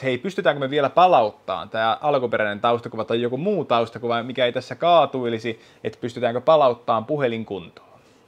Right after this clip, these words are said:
Koska tää välkyttää niin vähän, mä luulen, että mä pääsen sinne valikkoon, mistä mä voin vaihtaa taustakuvan takaisin ja palauttaa puhelimen toiminnan.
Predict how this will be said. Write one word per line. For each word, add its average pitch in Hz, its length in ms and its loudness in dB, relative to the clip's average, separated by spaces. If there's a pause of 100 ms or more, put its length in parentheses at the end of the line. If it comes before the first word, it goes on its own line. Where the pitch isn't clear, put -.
(160)
Koska 143 220 -8
tää 151 180 4
välkyttää 147 560 2
niin 165 240 -6
vähän, 156 400 2
mä 135 160 -4
luulen, 151 260 0
että 123 140 -6
mä - 40 -10
pääsen 127 260 0
sinne 120 200 -8
valikkoon, 139 460 -2
mistä 113 200 -10
mä 110 60 -4
voin 117 160 -2
vaihtaa 120 300 -2 (480)
taustakuvan 120 520 2
takaisin 135 580 0
ja 120 80 -6
palauttaa 113 540 0
puhelimen 117 460 -4
toiminnan. 95 580 -8